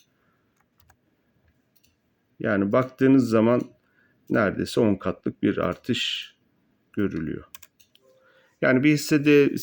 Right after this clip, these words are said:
hisseye nasıl fiyat biçilir? Buradan görebilirsiniz.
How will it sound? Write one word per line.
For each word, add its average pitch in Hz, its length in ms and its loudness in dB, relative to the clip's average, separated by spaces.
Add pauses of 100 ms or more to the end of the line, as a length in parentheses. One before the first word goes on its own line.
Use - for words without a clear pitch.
(260)
hisseye 139 540 2
nasıl 135 440 0 (180)
fiyat 120 420 -4
biçilir? 107 580 -4 (420)
Buradan 123 380 0
görebilirsiniz. 113 1080 -2